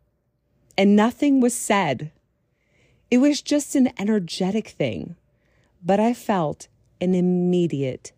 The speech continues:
shift. And in closing, I know family stuff isn't easy. It's not going to be perfect. All of the things that I laid out in this episode is a lot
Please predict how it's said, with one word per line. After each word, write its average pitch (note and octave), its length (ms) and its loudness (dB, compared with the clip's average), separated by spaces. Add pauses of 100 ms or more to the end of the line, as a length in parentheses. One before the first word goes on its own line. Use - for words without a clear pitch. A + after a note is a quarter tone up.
(160)
shift. - 600 -12 (1600)
And C4 120 4
in C#4+ 120 4
closing, D4 560 0
I C#4 180 0
know D4+ 220 4
family B3 400 0
stuff G3+ 280 -6
isn't F3 280 -4
easy. E3 520 -8 (760)
It's F3+ 220 -2
not D3 200 -2
going C#3 260 -2
to C#3 60 -4
be C#3+ 140 -8
perfect. - 800 -4 (840)
All A#3+ 260 4
of D4+ 120 2
the E4 120 2
things A#3+ 400 0
that G3+ 100 -2
I G3+ 80 0
laid F3 300 0
out D#3+ 240 -2
in E3 100 -2
this F3+ 240 -4
episode C#3+ 640 -6
is D3+ 140 -4
a C#3+ 40 0
lot C3 480 -8